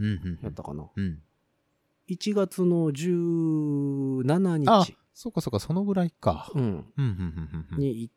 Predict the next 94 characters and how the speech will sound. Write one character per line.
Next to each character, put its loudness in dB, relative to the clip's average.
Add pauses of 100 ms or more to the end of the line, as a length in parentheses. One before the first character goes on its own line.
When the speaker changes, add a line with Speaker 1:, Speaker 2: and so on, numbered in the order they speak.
(300)
Speaker 2:
た -16
ん -20
で -20
す -20
よ。 -20
Speaker 1:
う -2
ん、 -2
う -6
ん。 -8 (560)
Speaker 2:
ま 2
あ 2
で 4
も 2
そ 0
ん 4
な、 4
ま 4
あ 0
ま -4
あ、 -6
や 0
っ 0
ぱ 0
り 6
で 8
も 4
金 2
沢 6
な 2
ん -4
か -2
市 0
内 6
は -4
さ、 -6 (440)
除 4
雪 4
が 6
し 0
っ -6
か 2
り 0
し -6
て -4
る -4
か -6
ら、 -2
Speaker 1:
ま -10
あ -
ね。 0
Speaker 2:
全 4
然 2
雪 -2
も -8
ね、 0
そ -4
ん -2
な -2
に -8
な -10
い。 -16
Speaker 1:
慣 4
れ 4
て 0
は 2
る 4
だ 0
ろ -4
う -8
か -10
ら 2
ね。 0 (140)
Speaker 2:
う 2
ん。 2
Speaker 1:
う -12
ん。 -12
そ -4
れ 4
は 4
そ 4
う 2
だ 0
と -8
思 -12
う。 -20
Speaker 2:
し、 -20
ま 4
あ 6
た 4
だ 4
ね、 6
全 2
部 6
終 6